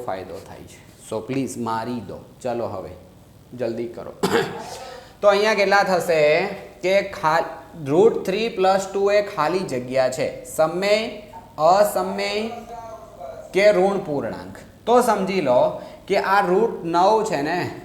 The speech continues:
આ રૂટ નવનો મતલબ ખાલી ત્રણ થઈ જાય, કારણ કે નવનું વર્ગમૂળ છે. અને આ બે, તો કેટલા થશે? પાંચ. બરાબર? આ અસમય છે? ના. આ અસમય નથી. આ ઋણ છે?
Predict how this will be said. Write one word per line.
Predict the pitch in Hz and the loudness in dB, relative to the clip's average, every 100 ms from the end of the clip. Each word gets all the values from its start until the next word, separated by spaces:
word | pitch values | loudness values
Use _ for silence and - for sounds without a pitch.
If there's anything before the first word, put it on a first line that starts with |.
| - | -2
આ | 160 | 0
રૂટ | 165 202 185 | 2 0 0
નવનો | 190 185 185 | 0 0 0
મતલબ | 185 170 175 180 180 | -2 -2 0 -2 -2
ખાલી | - 160 160 170 | -6 -6 -4 -6
ત્રણ | - 147 143 123 - | -8 -6 -4 -4 -8
થઈ | 90 | -14
જાય, | - - | -14 -4
કારણ | 147 180 | -2 -2
કે | 190 | -2
નવનું | 190 175 185 208 | 2 2 2 0
વર્ગમૂળ | 175 165 165 175 165 | 0 0 0 -4 -6
છે. | 127 - - - - - | -8 -12 -16 -20 -20 -12
અને | 139 156 | -6 -4
આ | |
બે, | 156 165 123 | 0 0 0
તો | 135 135 | -2 -4
કેટલા | 156 160 160 | -2 0 0
થશે? | 135 117 117 127 - - - - - | -2 -8 -8 -8 -10 -18 -20 -20 -4
પાંચ. | 127 95 - - - 143 | -4 -4 -12 -18 -16 -2
બરાબર? | 156 165 185 - - - | 2 2 0 -4 -14 -8
આ | 156 160 175 180 | 0 0 6 6
અસમય | 185 180 175 180 180 | 6 -2 -2 -2 -2
છે? | 175 170 175 180 | -2 -4 -4 -8
ના. | 147 139 135 - - - - - - - - - | -6 -4 -4 -6 -16 -20 -20 -20 -20 -20 -20 -6
આ | 147 170 180 185 | 2 4 6 6
અસમય | 185 160 151 156 | 4 -4 -2 -4
નથી. | 160 135 - - - | -4 -6 -10 -12 -2
આ | 156 | 0
ઋણ | 135 170 220 208 | 2 2 2 0
છે? | 185 180 180 - | 0 0 0 -4